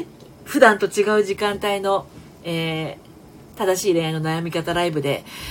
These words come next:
あの、皆さん同士がつながれて、私もすごく嬉しいです。ジャズギタリスト、ケージェーさん、ようこそお越しくださいました。こんばんは。少女さん、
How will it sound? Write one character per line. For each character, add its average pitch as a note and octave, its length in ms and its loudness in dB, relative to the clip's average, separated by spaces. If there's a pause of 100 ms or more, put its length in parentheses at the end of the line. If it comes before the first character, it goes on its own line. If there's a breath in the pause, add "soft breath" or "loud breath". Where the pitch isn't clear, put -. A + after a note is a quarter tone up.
(140 loud breath)
あ E3+ 60 -10
の、 D3 100 -4
皆 F3 200 -2
さ F3 120 -2
ん E3+ 60 -4
同 F3+ 140 0
士 F3 100 -6
が - 80 -10
つ E3 140 -6
な E3 100 -2
が D#3+ 100 -6
れ D#3+ 120 -6
て、 D#3 80 -6
私 E3 300 -8
も E3 100 -8
す D#3+ 100 -12
ご D3+ 120 -8
く D3 120 -12
嬉 D#3 220 -6
し F3 100 -4
い D#3 60 -4
で G3+ 100 0
す。 G#3 100 -8 (280 loud breath)
ジ E3+ 80 -2
ャ E3 40 2
ズ A3 180 -6
ギ F3+ 140 -12
タ G3 140 -4
リ G#3+ 140 -6
ス - 140 -8
ト、 - 200 -6 (100)
ケ - 140 -12
ー D#3+ 140 -4
ジ E3 100 -8
ェ D#3+ 80 -4
ー D3+ 40 -8
さ F#3 180 -8
ん、 - 80 -10 (120)
よ D#3 60 -6
う D3 40 -8
こ C#3+ 120 -12
そ - 120 -12
お - 20 -16
越 - 140 -14
し - 80 -12
く - 60 -16
だ G#3 120 -10
さ G3+ 120 -8
い G#3+ 60 -8
ま B3+ 140 -8
し - 60 -14
た。 A3+ 100 -8
こ F3 140 -10
ん D3 100 -12
ば D3 140 -10
ん D3+ 80 -8
は。 B3 200 2 (460 loud breath)
少 F#3 180 -4
女 E3+ 80 -8
さ - 140 -10
ん、 - 40 -18